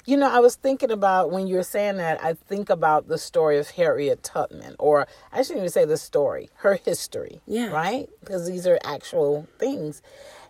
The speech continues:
Speaker 1: And she, you know, it was written that she would have these visions.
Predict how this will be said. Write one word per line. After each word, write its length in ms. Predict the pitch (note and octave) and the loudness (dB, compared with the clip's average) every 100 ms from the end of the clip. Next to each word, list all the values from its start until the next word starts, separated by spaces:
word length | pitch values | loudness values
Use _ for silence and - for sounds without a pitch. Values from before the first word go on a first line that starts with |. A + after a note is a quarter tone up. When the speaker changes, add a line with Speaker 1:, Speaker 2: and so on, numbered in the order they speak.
| _ | _
Speaker 1:
And 760 | A3+ A#3 A3+ G#3+ G#3 G#3 G#3+ - _ _ - | -4 0 0 2 2 2 0 -6 _ _ -10
she, 280 | - D4+ D4+ | -4 0 0
you 340 | D4+ A3 C4 | -2 -2 2
know, 140 | C4+ A#3 | 6 8
it 60 | |
was 160 | A#3 G#3 | 8 6
written 280 | C4+ D4 B3+ | 2 4 2
that 180 | G#3+ | 2
she 440 | - - A#3+ A#3 A#3 | 0 -4 -2 -2 -4
would 240 | F#3+ G3+ | -2 -2
have 200 | A#3 G#3+ | 0 0
these 220 | G3+ G3 F3 | -2 -6 -2
visions. 580 | B3+ D4 D#3+ A2+ A#2+ | -2 -2 -6 -8 -8